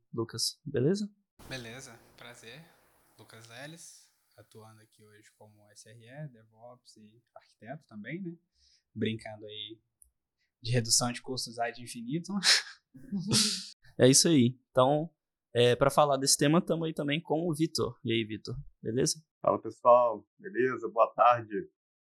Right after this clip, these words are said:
Speaker 3: É, eu atuo aqui na D T há um ano e meio como DevOps. E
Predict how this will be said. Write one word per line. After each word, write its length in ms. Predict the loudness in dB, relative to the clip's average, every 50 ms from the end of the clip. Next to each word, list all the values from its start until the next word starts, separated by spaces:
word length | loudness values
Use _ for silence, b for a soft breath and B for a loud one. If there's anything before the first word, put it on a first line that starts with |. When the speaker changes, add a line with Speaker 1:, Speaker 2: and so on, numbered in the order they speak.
| _ _ _
Speaker 3:
É, 320 | 2 4 6 6 6 4 4
eu 120 | 4 4
atuo 260 | 4 2 2 0 -2
aqui 160 | -2 -2 -2 -2
na 120 | -2 -2
D 140 | -2 -2 -4
T 180 | -2 -2 -2
há 60 | -2 -2
um 100 | -4 -4
ano 100 | -4 -4
e 40 |
meio 340 | -2 0 2 2 0 0 -4 -8 _ _ _ _
como 200 | -10 -6 -4 0
DevOps. 580 | 2 2 2 2 2 2 2 0 0 -6 -16 -20 _ _ _ _ _ _ _ _ _ _ _ _
E 380 | 2 4 4 6 4 4 2